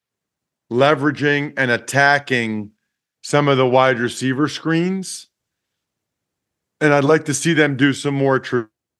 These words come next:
traditional running back and tight end screens like to Goddard.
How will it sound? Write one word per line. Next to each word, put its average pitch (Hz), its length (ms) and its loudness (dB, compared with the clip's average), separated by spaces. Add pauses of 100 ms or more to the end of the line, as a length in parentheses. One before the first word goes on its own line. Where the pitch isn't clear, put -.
(240)
traditional 120 880 -2 (440)
running 135 320 2
back 127 320 2
and 113 100 -4
tight 123 220 2
end 127 180 2
screens 113 380 -4
like 110 160 0
to 107 100 -4
Goddard. 117 560 2